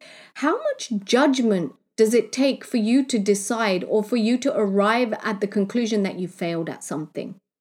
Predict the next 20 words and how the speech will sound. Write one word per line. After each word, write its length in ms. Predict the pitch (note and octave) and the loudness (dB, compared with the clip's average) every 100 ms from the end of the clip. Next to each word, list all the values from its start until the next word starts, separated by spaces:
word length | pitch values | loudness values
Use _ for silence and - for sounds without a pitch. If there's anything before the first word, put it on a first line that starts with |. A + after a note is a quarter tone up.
| _ _ _ _ _ - - - - | _ _ _ _ _ -20 -20 -20 2
Or 160 | B3+ C4 | 6 6
to 200 | B3+ C#4+ | 6 2
arrive 380 | G#3+ A3 A3+ C4 | 4 4 4 4
at 140 | C#4 C4+ | 2 0
the 80 | |
conclusion 560 | C4 A#3+ A3+ B3 A3+ A3 | 0 0 2 2 2 2
that 240 | G3+ G3+ - _ - | 0 -2 -10 _ -8
that 420 | F#3+ A3+ A3+ - _ _ | 0 2 0 -4 _ _
coach 400 | - C#4+ B3 - | 4 4 4 0
wasn't 280 | A3 G3+ G3 | 4 4 4
good 140 | G#3+ G3 | 2 2
enough, 300 | F3+ E3+ - | 0 -2 0
or 160 | A3 | 2
that 340 | A3 A3+ G3+ - | 4 2 0 -6
healer 280 | - E4 C#4 | 4 6 6
wasn't 260 | G#3+ G3+ G3 | 6 2 2
good 100 | G3 | 2
enough, 240 | F#3 F3+ | 0 -2
or 140 | - A3+ | 0 2
that 300 | A3+ - | 2 -2